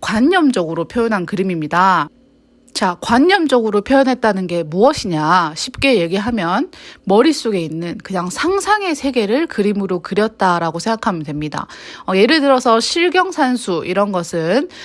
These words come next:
실제로 존재하는 경치를 그린 그림을 말하는데, 관념 산수란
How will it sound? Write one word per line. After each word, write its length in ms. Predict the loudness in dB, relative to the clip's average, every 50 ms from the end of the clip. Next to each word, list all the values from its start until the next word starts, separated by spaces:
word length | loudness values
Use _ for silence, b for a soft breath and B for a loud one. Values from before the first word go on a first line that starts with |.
| B B B
실제로 840 | B -2 2 4 4 4 4 2 2 2 2 2 2 0 -2 -4 -6 _ _ _
존재하는 880 | -6 -2 0 0 0 2 2 2 2 2 0 -2 0 -2 -2 -2 -4 -6
경치를 600 | -4 -2 -2 0 0 0 0 0 2 2 2 0 0
그린 260 | 0 0 0 0 0
그림을 320 | -2 -2 -2 -2 -2 -4
말하는데, 680 | -4 -4 -4 -4 -4 -6 -6 -4 -2 0 0 0 -2 -4 b b b b b b b b -4
관념 680 | 0 0 2 4 4 4 6 6 6 4 4 2 -2
산수란 720 | -4 -4 -4 -4 -4 -4 -2 2 2 4 4 4 2 0